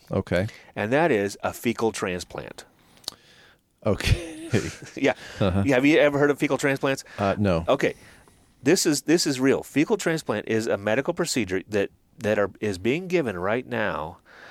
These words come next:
Speaker 2: in hospitals all over the United States and all over the, the world. And what you do is, the, the idea is that you, when you, when your gut, for some reason, I'm not
Speaker 1: Mm-hmm.
Speaker 2: a hospital, I'm not a,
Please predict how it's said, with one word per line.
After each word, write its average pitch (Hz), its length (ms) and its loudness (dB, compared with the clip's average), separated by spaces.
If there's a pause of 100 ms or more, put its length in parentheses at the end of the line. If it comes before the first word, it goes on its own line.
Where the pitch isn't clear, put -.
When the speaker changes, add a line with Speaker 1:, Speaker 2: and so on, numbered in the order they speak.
(180)
Speaker 2:
in 104 180 -2
hospitals 113 500 -2
all 123 260 2
over 104 440 0
the 104 80 -8
United 101 220 -2
States 82 380 -6
and 104 80 0
all 110 160 4
over 104 280 -2
the, 90 160 -8 (120)
the 85 100 -8
world. 120 360 0 (920)
And 107 220 0
what 131 160 0
you 208 80 -6
do 123 240 2
is, 104 280 0
the, 120 140 -4
the 110 140 0
idea 123 320 2
is 104 220 -4
that 104 240 -6
you, 120 80 -2
when 117 180 -2
you, 135 120 -2 (120)
when 117 160 -4
your 107 160 -4
gut, 110 540 0 (100)
for - 220 -8
some 131 280 -2
reason, 107 280 -2
I'm 104 100 -6
not 107 160 2
Speaker 1:
Mm-hmm. 92 100 4 (280)
Speaker 2:
a - 80 -14
hospital, 90 440 -4
I'm 98 120 -8
not 87 120 -2
a, 80 120 -6